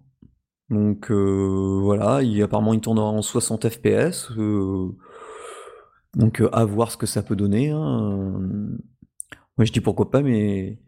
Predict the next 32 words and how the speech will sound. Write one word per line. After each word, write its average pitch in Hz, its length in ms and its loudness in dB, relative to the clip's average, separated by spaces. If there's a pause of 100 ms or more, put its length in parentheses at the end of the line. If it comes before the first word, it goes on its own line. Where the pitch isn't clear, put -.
(400)
vu 110 180 0
que 131 80 0
j'avais 113 180 4
revendu 127 380 0
mon 123 180 2
jeu 120 200 0
sur, 104 420 -4
euh, 98 140 2
mon 98 280 0
Samurai 123 280 2
Shodown 113 280 2
deux 113 100 0
sur 110 140 -2
Neo 107 140 2
Geo 117 160 2
Pocket 117 300 -6
Color 110 320 0
et 110 80 0
que 113 100 -2
j'ai 120 80 2
toujours 143 180 -2
ma 117 100 2
console, 110 360 0
mais 98 100 -2
que - 140 -4
le - 20 2
jeu 110 140 2
est 104 60 2
quand 104 120 -4
même 101 160 2
bien 120 440 -6
coté, 165 560 -2